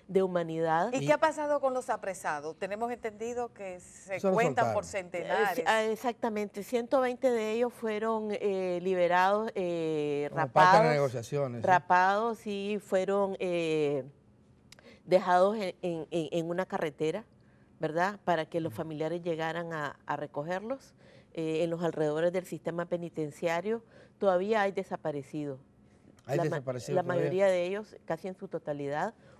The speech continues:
Speaker 1: jóvenes y estudiantes universitarios. Como ustedes mencionan, eh,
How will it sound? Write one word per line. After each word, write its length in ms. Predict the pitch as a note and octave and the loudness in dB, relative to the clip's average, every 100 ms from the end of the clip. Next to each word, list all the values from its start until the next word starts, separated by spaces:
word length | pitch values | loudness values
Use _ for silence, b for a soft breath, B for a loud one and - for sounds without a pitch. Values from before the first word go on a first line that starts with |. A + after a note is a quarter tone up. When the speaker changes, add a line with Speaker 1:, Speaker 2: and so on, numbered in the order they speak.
| b | b
Speaker 1:
jóvenes 500 | - F#3 F#3+ G3+ G3+ | 4 6 4 0 -4
y 100 | F#3 | -4
estudiantes 500 | E3 E3 D#3+ D#3 E3+ | -4 -4 -4 -4 -6
universitarios. 840 | E3+ D#3+ D#3 D#3 - C#3+ C#3+ C#3 - b b b b - | -4 -4 -6 -8 -6 -6 -6 -10 -12 b b b b -2
Como 200 | G3+ G3 | -2 0
ustedes 320 | - A3 B3+ | -2 -2 0
mencionan, 720 | C#4 C4 - C4 C4 D#4 D4+ - | -2 -4 0 0 0 -4 -8 -2
eh, 800 | G#3 G3 F#3+ F#3 F3+ F3 E3+ D#3+ | 2 2 2 0 0 0 -2 -4